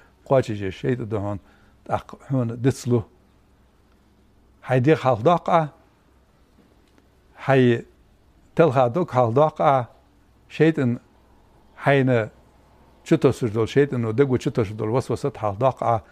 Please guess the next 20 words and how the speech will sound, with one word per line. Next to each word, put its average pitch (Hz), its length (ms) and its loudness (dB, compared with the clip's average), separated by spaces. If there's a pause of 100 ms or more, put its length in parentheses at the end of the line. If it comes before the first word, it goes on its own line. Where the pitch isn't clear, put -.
(220)
از - 120 -12
حلقه 131 260 -2
دقیقه 117 480 -2 (340)
الله 117 220 0
بیت 123 120 -4
سلیت 101 340 -8
اق 110 80 0
خداع 113 440 0 (240)
الله 113 200 4
ریاض 117 240 4
واتر 104 260 -2
دل 95 160 -2
دل 90 220 -6
هم. 98 120 -10 (1900)
صدق 196 300 4
ها 214 240 4 (320)
سن 247 280 6
ایلی 202 220 6
یزر 165 280 6
سگو. 117 400 0